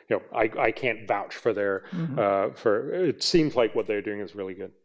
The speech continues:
Speaker 2: Give it a try and report back. Um, Art has a question. Is, is there d-, discrepancies between your rankings and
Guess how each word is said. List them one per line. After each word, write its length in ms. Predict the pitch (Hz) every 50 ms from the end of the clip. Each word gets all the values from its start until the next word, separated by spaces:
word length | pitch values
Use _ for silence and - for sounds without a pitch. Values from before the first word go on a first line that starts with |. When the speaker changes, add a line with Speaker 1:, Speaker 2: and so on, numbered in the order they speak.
| _
Speaker 2:
Give 140 | - - 147
it 80 | 139 139
a 40 | 127
try 260 | - - 143 135 135
and 180 | 139 135 127
report 380 | 113 113 - - 147 123 - -
back. 320 | - - - - - - - _ _ - - - - - - - - - - - - -
Um, 500 | 170 147 127 131 131 131 131 131 120 - - - -
Art 300 | 208 220 165 - - - - - - -
has 240 | - 143 131 123 127
a 60 | 123
question. 500 | - - 156 143 - - - 156 143 135
Is, 200 | 131 127 131 131 - - - _ -
is 100 | 139 131
there 220 | 156 147 139 139
d-, 120 | 139 139 - _ _ _ _ _ _ _ _ 196
discrepancies 720 | 147 147 - - 214 214 185 190 - - 180 156 131 -
between 340 | - 123 - - 170 147 143
your 200 | 139 147 160 156 151
rankings 560 | 151 151 147 147 160 143 139 139 135 135 -
and 240 | 143 131 127 123